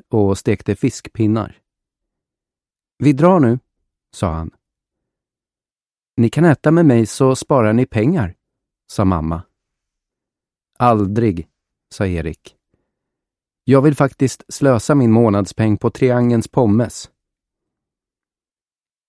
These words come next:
Vid Triangeln var parkeringen som vanligt full av epor.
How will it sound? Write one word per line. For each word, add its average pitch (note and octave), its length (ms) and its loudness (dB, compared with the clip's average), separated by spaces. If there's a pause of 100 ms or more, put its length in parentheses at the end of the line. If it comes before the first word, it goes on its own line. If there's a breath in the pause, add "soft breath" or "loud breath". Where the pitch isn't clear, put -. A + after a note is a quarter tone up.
(200)
Vid A#2 440 0
Triangeln C3 580 0
var B2 160 2
parkeringen A2+ 720 0
som B2 240 0
vanligt G2+ 400 0
full B2+ 460 2 (100)
av A2+ 220 -2
epor. G2+ 600 -4